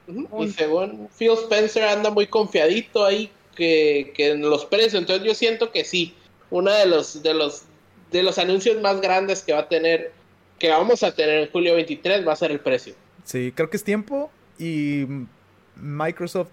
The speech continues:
Speaker 2: Xbox, pues, ya viene anunciando su nueva consola desde sep-, de si-, diciembre. Desde los Game Awards.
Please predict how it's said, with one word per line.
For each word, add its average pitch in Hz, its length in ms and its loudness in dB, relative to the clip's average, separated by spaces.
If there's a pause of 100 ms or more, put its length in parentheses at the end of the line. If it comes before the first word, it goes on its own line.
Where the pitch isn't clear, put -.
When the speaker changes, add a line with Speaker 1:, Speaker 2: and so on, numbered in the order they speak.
Speaker 2:
Xbox, 196 500 -6
pues, - 400 -16 (220)
ya 139 140 -2
viene 160 160 -4
anunciando 151 720 -6 (320)
su - 240 -12
nueva 139 320 -4
consola 139 340 -6
desde 123 300 -6
sep-, 110 180 -10 (400)
de 120 80 -12
si-, - 160 -14
diciembre. 143 640 -8 (800)
Desde 123 340 -10
los 113 180 -10
Game 185 220 -6
Awards. - 500 -8